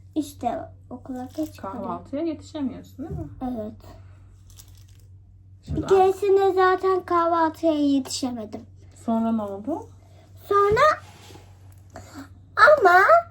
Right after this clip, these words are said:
Speaker 1: kahvaltıya gitmişler, yemeğini yiyorlarmış.
Speaker 2: Sen?
Speaker 1: Ben de
Speaker 2: Hı.
Speaker 1: ellerimi yıkayıp gittim. Uf.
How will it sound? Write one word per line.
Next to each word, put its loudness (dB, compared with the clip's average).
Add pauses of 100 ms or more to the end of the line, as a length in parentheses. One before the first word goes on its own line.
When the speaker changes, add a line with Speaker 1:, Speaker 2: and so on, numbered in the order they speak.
(160)
Speaker 1:
kahvaltıya 4 (160)
gitmişler, 4 (180)
yemeğini 4
yiyorlarmış. 4 (300)
Speaker 2:
Sen? -2
Speaker 1:
Ben 0
de -8
Speaker 2:
Hı. -8 (120)
Speaker 1:
ellerimi 4 (120)
yıkayıp -4 (300)
gittim. -6 (760)
Uf. -8